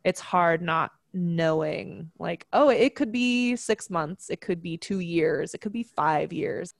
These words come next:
And that's the part that kinda hurts, especially after having,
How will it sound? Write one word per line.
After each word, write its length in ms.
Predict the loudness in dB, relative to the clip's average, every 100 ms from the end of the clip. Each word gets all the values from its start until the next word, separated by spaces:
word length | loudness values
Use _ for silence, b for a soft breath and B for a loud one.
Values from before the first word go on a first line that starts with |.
| -2
And 200 | 0 2
that's 260 | 2 0
the 80 | -2
part 280 | 2 0 0
that 120 | -4
kinda 220 | -2 -4
hurts, 500 | -2 0 0 -2 -4
especially 520 | -10 -6 -4 -4 -2 -2
after 280 | -2 -6
having, 600 | -4 -2 -2 -6 -8 -10